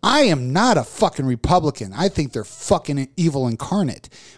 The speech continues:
But the Democrats are a bunch of pussies. But like most people in this country, I fall in the middle. I'm not a fucking mag head, and I'm not a woke tard.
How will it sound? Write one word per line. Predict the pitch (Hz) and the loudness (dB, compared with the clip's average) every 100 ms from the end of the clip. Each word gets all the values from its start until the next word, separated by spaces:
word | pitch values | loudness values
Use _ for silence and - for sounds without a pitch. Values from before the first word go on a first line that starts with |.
| - | -2
But | 156 | 0
the | 151 | 2
Democrats | 185 226 254 170 147 - | 4 4 2 0 -2 -2
are | |
a | 139 | -2
bunch | 131 143 - | 0 -2 -4
of | - | 0
pussies. | 240 220 131 127 - - - | 0 0 -4 -10 -14 -14 -4
But | 180 | 2
like | 196 175 | 2 2
most | 233 262 | 2 2
people | - 151 156 | 0 0 0
in | |
this | 139 - | -2 -4
country, | 156 147 170 | -4 -4 -4
I | 226 247 | 0 0
fall | - 214 196 | 4 4 4
in | 175 | 2
the | 143 | 0
middle. | 151 175 214 - - - | 4 4 2 -6 -12 0
I'm | 208 | 2
not | 233 220 | 4 4
a | 165 | 0
fucking | - 240 220 175 | 0 0 2 0
mag | 175 196 196 | 4 4 4
head, | - - 123 127 139 151 | 0 -4 -2 -2 -4 -6
and | 170 | 0
I'm | 180 | 2
not | 202 | 4
a | 170 | 2
woke | 127 185 - - | 4 4 2 -4
tard. | 127 92 - | -8 -8 -16